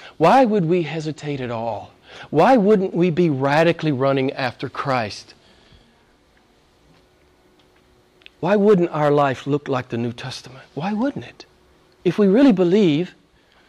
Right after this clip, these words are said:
that He is who He says He is. Um,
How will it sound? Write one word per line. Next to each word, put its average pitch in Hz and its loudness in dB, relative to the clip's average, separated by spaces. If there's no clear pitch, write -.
that 110 -8
He 120 -4
is 117 -6
who 127 -12
He 117 -8
says 113 -12
He 117 -2
is. 110 -4
Um, 127 0